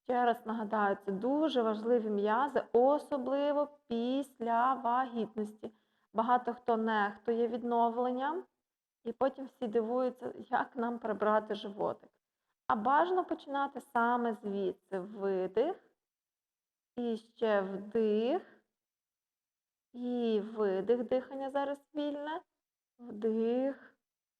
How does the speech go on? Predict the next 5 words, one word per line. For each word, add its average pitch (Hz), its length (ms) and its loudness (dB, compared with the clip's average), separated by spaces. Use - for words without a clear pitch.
І 247 640 -2
видих. 202 440 2
Підключаємо 254 1040 0
закриття 233 560 0
бедра. 208 640 0